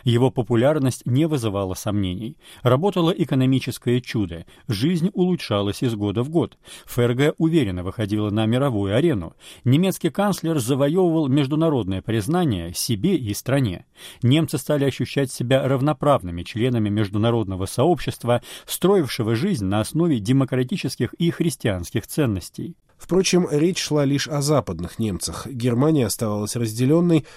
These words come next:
Speaker 2: В восточной ее части была создана Германская Демократическая Республика, где у власти при поддержке Советского Союза находился жесткий коммунистический режим. Аденауэр не признавал Г Д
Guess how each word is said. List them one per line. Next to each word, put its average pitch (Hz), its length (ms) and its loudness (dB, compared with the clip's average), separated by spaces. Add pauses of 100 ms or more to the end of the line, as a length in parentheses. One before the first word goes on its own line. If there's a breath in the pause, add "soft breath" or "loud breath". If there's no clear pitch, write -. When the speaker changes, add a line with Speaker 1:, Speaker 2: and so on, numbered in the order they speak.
(120 loud breath)
Speaker 2:
В 117 100 -2
восточной 180 480 2
ее 165 100 6
части 160 340 2
была 135 240 2
создана 139 480 0
Германская 123 600 0
Демократическая 120 840 -2
Республика, 123 760 -2 (280 loud breath)
где 127 200 2
у 117 100 2
власти 127 440 0
при 113 220 -4
поддержке 107 560 -4
Советского 107 480 -4
Союза 139 440 2 (200 loud breath)
находился 151 580 0
жесткий 127 420 -2
коммунистический 113 840 -2
режим. 110 400 -2 (640 loud breath)
Аденауэр 180 600 4
не 160 140 4
признавал 156 520 4
Г 104 140 -4
Д 107 100 -4